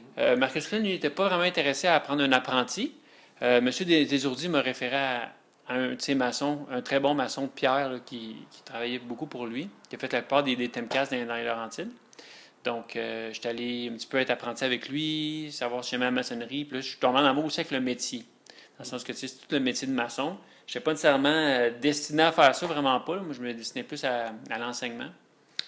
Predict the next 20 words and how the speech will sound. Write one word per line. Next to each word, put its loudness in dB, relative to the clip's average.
Puis 0
là, -
de 4
fil 2
en 8
aiguille, 4
après -2
ça, -8
j'ai -2
été -2
me 0
former 0
en, -2
un -6
petit -10
peu 2
en 4
Autriche, 0
avec -2
un, 0